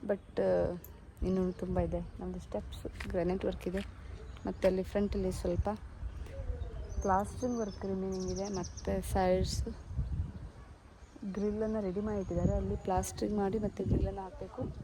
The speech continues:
ಮತ್ತು ಕಾಂಪೌಂಡ್ ಇದು ರೆಡಿ ಆಗಬೇಕು. ಟೈಲ್ಸ್ ಇನ್ನು ಪಾರ್ಕಿಂಗಿಗೆ ಸ್ವಲ್ಪ ಜಾಗ ಇರೋದು, ಮತ್ತು, ಆ, ಮೇಲ್ಗಡೆ ಟೆರೆಸ್ ಇಷ್ಟೇ ಇದೆ. ಇಷ್ಟಾದರೆ ಟೈಲ್ಸ್ ಆಗುತ್ತೆ. ಇಂಟೀರಿಯರ್ ಸ್ಟಾರ್ಟ್ ಮಾಡಿದ್ದಾರೆ already.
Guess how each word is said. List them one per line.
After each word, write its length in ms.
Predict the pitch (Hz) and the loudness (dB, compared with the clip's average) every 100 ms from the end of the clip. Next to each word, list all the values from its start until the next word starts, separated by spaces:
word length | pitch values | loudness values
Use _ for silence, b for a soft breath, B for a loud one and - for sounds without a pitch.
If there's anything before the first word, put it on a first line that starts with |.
| - | -2
ಮತ್ತು 180 | - 208 | 0 0
ಕಾಂಪೌಂಡ್ 500 | - 180 - 220 196 | 2 2 2 2 2
ಇದು 140 | 180 | 2
ರೆಡಿ 240 | 185 180 196 | 4 4 4
ಆಗಬೇಕು. 440 | 190 185 180 - - 226 262 - - - - - - - - | 2 0 0 0 -2 -8 -10 -10 -14 -14 -14 -14 -12 -12 -4
ಟೈಲ್ಸ್ 460 | 208 214 247 - - | 0 4 2 2 0
ಇನ್ನು 380 | - 220 220 214 - - - - | 4 4 4 2 6 6 6 4
ಪಾರ್ಕಿಂಗಿಗೆ 580 | 196 196 220 226 214 | 4 4 2 2 4
ಸ್ವಲ್ಪ 380 | 220 - 214 - 196 | 4 6 4 2 2
ಜಾಗ 180 | 185 180 | 4 6
ಇರೋದು, 360 | 180 180 190 254 | 6 4 0 2
ಮತ್ತು, 340 | 208 - - | 2 0 2
ಆ, 1160 | - - - - - 226 214 196 190 185 185 180 | 2 2 0 -4 -6 -6 -2 0 0 0 0 -2
ಮೇಲ್ಗಡೆ 760 | 185 202 202 190 196 175 170 | -2 -4 -2 0 2 2 2
ಟೆರೆಸ್ 360 | 190 202 196 - - - - - | 4 2 2 -4 -8 -8 -10 -8
ಇಷ್ಟೇ 220 | 180 - | -8 0
ಇದೆ. 440 | 185 170 220 - - - - - - - - - - - 202 | 0 2 -2 -4 -8 -6 -4 -4 0 0 -2 -6 -12 -6 -4
ಇಷ್ಟಾದರೆ 440 | - 196 185 208 | -2 -2 0 0
ಟೈಲ್ಸ್ 360 | 202 190 208 202 | 0 -2 -2 -4
ಆಗುತ್ತೆ. 360 | 190 - 208 | -4 -2 -2
ಇಂಟೀರಿಯರ್ 520 | 185 190 202 196 190 | 0 0 0 2 0
ಸ್ಟಾರ್ಟ್ 320 | - 208 208 208 | 4 4 6 2
ಮಾಡಿದ್ದಾರೆ 400 | 202 214 208 202 | 2 8 8 10
already. 380 | 190 196 247 | 8 8 6